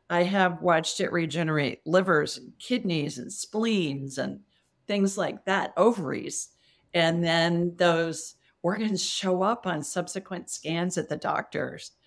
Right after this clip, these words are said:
And the doctors will sometimes call me and they'll say, "What the heck are you doing? And how does this stuff work?" And what I describe to them, what I, my response is, "Go back to your grade school science lessons.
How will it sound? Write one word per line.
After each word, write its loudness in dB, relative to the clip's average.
And 2
the 2
doctors 0
will -4
sometimes -4
call -2
me 0
and -2
they'll -2
say, -4
"What -12
the -2
heck -8
are -2
you -10
doing? 0
And -4
how 2
does 0
this -2
stuff -4
work?" -2
And 0
what 6
I 8
describe 2
to 2
them, 2
what 4
I, 4
my 0
response -4
is, 2
"Go 4
back 6
to 0
your 2
grade 4
school 0
science -4
lessons. -8